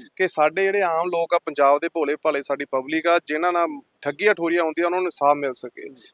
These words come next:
Speaker 1: ਮੈਂ ਤਾਂ ਪੰਜਾਬ ਪੁਲਿਸ ਨੂੰ, ਸਰਕਾਰ ਨੂੰ ਇੱਥੇ ਤੱਕ ਇਹ ਵੀ ਕਹਿ ਰਿਹਾ ਕਿ ਤੁਸੀਂ ਇੱਥੇ ਬੈਠ ਕੇ ਹੀ ਨਿਬੇੜ ਦਿਆ ਕਰੋ, ਉਹਨਾਂ ਨੂੰ ਨਾ ਭਟਕਾਇਆ ਕਰੋ, ਸਾਡੇ ਤੱਕ ਆਉਣ ਦੀ ਲੋੜ ਹੀ ਨਾ ਪਵੇ ਕਿਸੇ ਨੂੰ।
Speaker 2: ਬਿਲਕੁਲ।
Speaker 1: ਸਾਡੇ ਕੋਲ ਤਾਂ ਆਉਂਦੇ ਆ ਜਦੋਂ ਤੁਸੀਂ ਕੰਮ ਨਹੀਂ ਕਰਦੇ। ਹੁਣ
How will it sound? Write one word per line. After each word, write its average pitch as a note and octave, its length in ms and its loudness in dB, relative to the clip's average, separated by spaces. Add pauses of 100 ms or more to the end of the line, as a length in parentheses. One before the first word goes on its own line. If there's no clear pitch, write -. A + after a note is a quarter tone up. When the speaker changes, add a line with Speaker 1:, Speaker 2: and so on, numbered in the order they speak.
Speaker 1:
ਮੈਂ F#3+ 300 4
ਤਾਂ A3+ 160 4
ਪੰਜਾਬ E3+ 500 4
ਪੁਲਿਸ G3+ 240 2
ਨੂੰ, F#3+ 220 2
ਸਰਕਾਰ D#3+ 500 8
ਨੂੰ A3 120 6
ਇੱਥੇ G#3 160 -2
ਤੱਕ G#3+ 180 6
ਇਹ G3 120 8
ਵੀ B3 120 4
ਕਹਿ G#3+ 220 12
ਰਿਹਾ G#3+ 420 12
ਕਿ - 400 0
ਤੁਸੀਂ A#3+ 380 0
ਇੱਥੇ - 320 0
ਬੈਠ F#3+ 300 8
ਕੇ B3 120 6
ਹੀ C4 60 8
ਨਿਬੇੜ F#3+ 320 6
ਦਿਆ F#3+ 180 10
ਕਰੋ, G#3 260 8
ਉਹਨਾਂ A#3 260 8
ਨੂੰ A#3+ 120 -2
ਨਾ G3 200 12 (100)
ਭਟਕਾਇਆ G#3+ 400 10
ਕਰੋ, G#3+ 260 6
ਸਾਡੇ G3+ 300 4
ਤੱਕ A3 180 6
ਆਉਣ G#3 160 6
ਦੀ A#3 120 -4
ਲੋੜ G#3+ 260 6
ਹੀ A#3+ 60 0
ਨਾ C#4 120 10
ਪਵੇ A#3+ 260 10
ਕਿਸੇ G3 260 2
ਨੂੰ। E3+ 140 0
Speaker 2:
ਬਿਲਕੁਲ। - 320 -10
Speaker 1:
ਸਾਡੇ F#3 340 8
ਕੋਲ C4+ 300 6
ਤਾਂ A#3 260 12
ਆਉਂਦੇ G#3+ 280 8
ਆ C4+ 80 12
ਜਦੋਂ A#3+ 240 2
ਤੁਸੀਂ C4 300 -2
ਕੰਮ F#3 220 6
ਨਹੀਂ D#3+ 140 -2
ਕਰਦੇ। B2+ 380 -2 (380)
ਹੁਣ C4 340 6